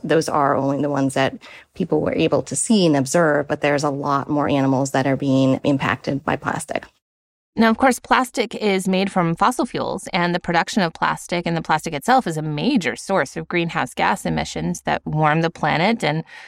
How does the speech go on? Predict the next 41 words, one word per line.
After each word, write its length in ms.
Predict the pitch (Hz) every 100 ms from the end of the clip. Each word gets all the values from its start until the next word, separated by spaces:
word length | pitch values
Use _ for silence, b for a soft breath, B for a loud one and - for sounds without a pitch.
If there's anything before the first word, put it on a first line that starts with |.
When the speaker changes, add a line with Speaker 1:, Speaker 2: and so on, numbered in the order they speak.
| B B
Speaker 2:
as 160 | 175 180
we 60 |
know, 400 | 208 302 220 190
climate 420 | - 202 220 381 226
change 400 | 156 151 170 -
is 300 | 175 175 175
one 120 | 175
of 120 | 175
the 80 | 175
biggest 360 | 175 175 165
threats 320 | - 196 - -
to 100 | 247
our 100 | 180
national 460 | 151 - - 160 165
parks. 540 | - 175 - - - b b b b _
To 140 | - 262
what 140 | 311
extent 400 | 381 - 302 247
do 100 | 247
you 60 | 254
think 220 | 240 220
that 240 | 220 226
was 160 | 208 185
maybe 240 | 180 165
a 60 | 165
factor 480 | - 156 151 165 160
in 280 | - 165 160
Interior 460 | - 165 185 170
Secretary 640 | 165 170 170 - 165 160 156
Deb 200 | 160 160
Haaland's 420 | - 170 160 -
decision 420 | 160 - 247 190
here 240 | 165 160 160
to 160 | -
phase 420 | - - 180 180
out 220 | 175 185 -
plastics 460 | 160 151 160 -
in 80 | 160
our 80 | 160
public 280 | 160 151 -
lands? 440 | 170 147 185 -